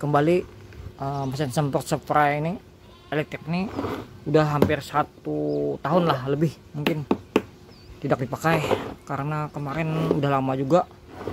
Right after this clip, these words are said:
Nah, ternyata tidak mau lagi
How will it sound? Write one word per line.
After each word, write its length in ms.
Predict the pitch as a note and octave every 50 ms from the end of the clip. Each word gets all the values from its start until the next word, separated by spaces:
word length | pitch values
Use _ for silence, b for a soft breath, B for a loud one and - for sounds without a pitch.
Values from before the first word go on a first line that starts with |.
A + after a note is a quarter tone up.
| - F#2 - - - - - - - - - - - D#3+
Nah, 480 | D3+ D3 D3 C#3 C3+ C3 C3 B2+ C3 - -
ternyata 720 | C#3 C3+ C#3 C3+ B2 - E3 D#3+ D#3 D#3 D#3 D3+ D#3 D#3 D#3 D#3+ - - - - -
tidak 240 | C#3+ C3+ D3 D3+ - - - - -
mau 160 | - C#3+ C#3+
lagi 320 | C#3+ D3 D3 C#3 D3+ F3+